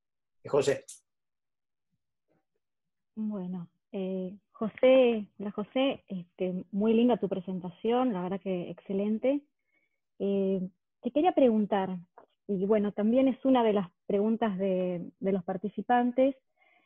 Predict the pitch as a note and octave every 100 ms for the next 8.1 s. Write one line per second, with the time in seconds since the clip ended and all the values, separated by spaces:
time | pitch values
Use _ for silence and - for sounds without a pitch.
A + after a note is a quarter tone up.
0 | _ - A3+ A3 A#3 A#3+ B3 D#4+ - D4
1 | C4 A3 G#3 G3+ G3 F#3+ F#3 F#3 F3+ -
2 | _ G3+ G#3 B3 C4+ A3+ G#3+ - G#3 F#3+
3 | F3 F3+ E3+ _ _ _ _ _ _ G3
4 | F#3+ F3 G#3+ G#3 G3+ F3+ F#3+ G3+ G3+ F#3
5 | G3 A#3+ C#4+ C#4 D4+ D#4+ D#4 - _ _
6 | G#3+ G#3+ - G#3 G3 G#3+ A#3 - G#3 G#3+
7 | - G#3 - A3 G#3 G3+ F#3+ F#3 F3+ F3